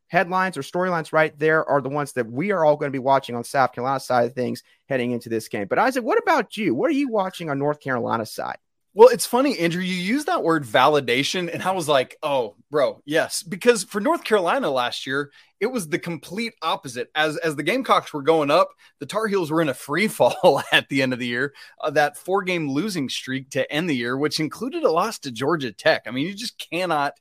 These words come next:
Speaker 2: do that. So what the Tar Heels are trying to do, the,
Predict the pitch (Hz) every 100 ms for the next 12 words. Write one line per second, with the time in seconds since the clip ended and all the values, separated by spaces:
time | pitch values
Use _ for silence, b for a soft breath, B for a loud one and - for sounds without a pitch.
0 | _ b b 120 123 165 117 90 _ _
1 | B B B 214 254 254 175 269 247 247
2 | 190 170 143 - - 214 151 131 135 143